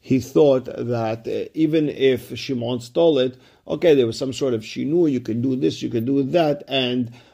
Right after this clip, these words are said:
I, I could keep this land, and, uh, Reuven's gonna have to break his head with Shimon. Vafilu hachi, and even though Levi changed it and it was a mistake, still ka'ateh ba'al karka, Reuven can come, v'shakil harav, v'shivai is gonna take the land plus the enhancement and everything.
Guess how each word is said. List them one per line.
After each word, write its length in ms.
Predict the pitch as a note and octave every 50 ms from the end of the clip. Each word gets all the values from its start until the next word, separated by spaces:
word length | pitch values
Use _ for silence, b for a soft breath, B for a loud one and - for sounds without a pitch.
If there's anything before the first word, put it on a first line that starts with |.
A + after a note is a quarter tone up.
| B B
I, 300 | - B2+ - - C#3 C3+
I 40 |
could 260 | B2 B2+ C3+ C3 A#2 -
keep 220 | - D3 C3+ -
this 380 | - B2 A#2 A#2+ A2 - - C3
land, 480 | C3 C3+ D3 D#3+ E3+ E3 D#3 D#3 D3+
and, 440 | C#3+ G#2+ A#2 A#2+ B2+ C3 B2+ B2+ B2
uh, 260 | B2 A#2 A#2 A2+ A#2
Reuven's 380 | A#2 A#2+ A#2+ A#2+ B2 C#3 C#3 C3+
gonna 140 | C#3 C3 A#2+
have 80 | A#2+
to 80 | A#2+ A#2+
break 220 | A#2+ B2 A#2+ A#2+
his 100 | B2+ A2
head 140 | G#2 G#2 A2+
with 160 | A2 G#2+ -
Shimon. 520 | - C3+ C3+ B2+ C#3 D#3 D3 A2+ F#2+ F2 - _ b b b b b b b b
Vafilu 400 | b G#2+ G#2+ - D#3+ F3+ F3 E3 B2+
hachi, 500 | B2+ D3+ E3+ F3+ - - C3+ C3+ C3+ -
and 160 | - B2 B2+
even 640 | - - F#3 G3 E3+ D#3+ D3+ D3 D3 C#3+ B2 - - - - -
though 320 | C3+ C3+ C3 D3+ D3 C#3 C3+
Levi 640 | B2+ B2+ B2+ B2+ B2 A#2+ B2 D3 E3 D#3 C#3 A2
changed 520 | - - - - E3+ E3+ E3 E3 D#3 C3+
it 120 | C#3 B2+ C3
and 80 | B2
it 60 | B2+ A#2+
was 180 | A#2+ A2+ A2+
a 20 | B2+
mistake, 640 | B2+ B2+ A#2+ - - - G3+ G3 E3+ D3+ D3+ -
still 260 | - - G3 F#3+ E3+
ka'ateh 500 | - - C3 E2+ G#2 A#2+ A#2+ - E3 D#3+
ba'al 300 | D3 C#3+ C#3+ C3+ C#3 C3
karka, 200 | - C3+ C3 A#2
Reuven 500 | A#2+ A2+ A#2 B2+ B2 A#2+ C3 D3+ D#3+ D3+
can 160 | D#3 D3+ C3
come, 260 | A#2+ - G2+ G#2+ C#3 D3+
v'shakil 520 | C3 C3 - - C#3 B2+ B2 D3 E3 D#3
harav, 340 | D3 C3+ A2+ F#2+ A2 B2+ C3
v'shivai 320 | A#2+ - C#3 C#3+ E3 F3+
is 60 | -
gonna 160 | - D3 D3 C3+
take 220 | C#3 C#3+ C#3+ C3
the 80 | - A2+
land 300 | B2+ D#3 E3+ E3 D3+ -
plus 140 | D3+ A#2+
the 100 | - -
enhancement 460 | A#2+ B2 C3 D#3+ E3 C#3+ D3 D#3+ D3 D3
and 80 | D3
everything. 420 | E3 E3+ D3+ C#3 - - G2+ F2